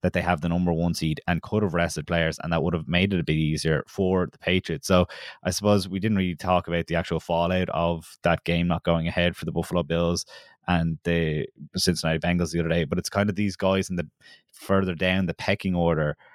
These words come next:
are the ones that kind of, for lack of a better word, lose out because they have their uncertainty.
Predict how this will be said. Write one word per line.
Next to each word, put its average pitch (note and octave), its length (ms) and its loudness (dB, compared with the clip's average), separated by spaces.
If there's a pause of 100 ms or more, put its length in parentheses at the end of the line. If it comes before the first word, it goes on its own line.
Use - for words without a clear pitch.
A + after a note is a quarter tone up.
(180)
are F2 140 2
the F2 80 -2
ones F2+ 340 0
that E2 120 -2
kind F2+ 220 0
of, E2 400 -2 (440)
for - 120 -10
lack F2+ 180 2
of F2+ 60 -2
a D#2+ 40 -2
better D#2+ 220 0
word, E2 380 0
lose E2+ 340 0
out F2+ 260 2
because D#2 240 -6
they F2 300 0
have E2+ 260 0
their E2 160 2
uncertainty. E2+ 640 0